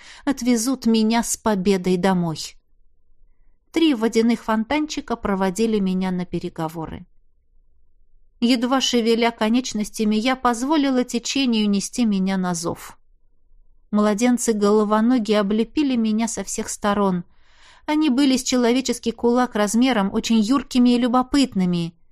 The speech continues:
Чей-то острый клювик отрезал прядку моих волос. Присоски щупалец коснулись затылка. Оставшаяся на мне городская грязь малышам понравилась. Они голодные.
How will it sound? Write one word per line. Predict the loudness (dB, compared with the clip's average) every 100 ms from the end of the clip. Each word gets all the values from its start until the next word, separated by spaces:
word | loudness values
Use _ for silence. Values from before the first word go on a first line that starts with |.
| _ _ _ _ _ _ _ -12
Чей-то | -8 -6 -6 -6
острый | -6 -2 -2
клювик | 0 0 0 2 0 -2
отрезал | -4 0 2 2 -2
прядку | 0 -2 -2 -2
моих | 0 0 -2
волос. | 0 0 0 -2 -4 -10 -18 _ _ _ -6
Присоски | -6 -2 -4 -4 -4
щупалец | -4 -4 -6 -4 -2 -4
коснулись | -6 -6 -2 -2 0 0
затылка. | -2 -2 0 0 -2 -8 -10 -16 _ -20 -20 _ _ -20 -20 -20 -20 -12
Оставшаяся | -10 -6 -4 -4 -2 -2 0 0
на | 0 2
мне | 2 2 2
городская | 0 -2 -2 -2 -2 0
грязь | 0 0 -2 -2
малышам | -2 0 -2 -2 -2 -4
понравилась. | -4 -2 0 0 -2 -4 -8 -10 -12 -14 -20 -20 -20 -8
Они | -6 -6 -8
голодные. | -8 -8 -8 -8 -10 -14 -14 -18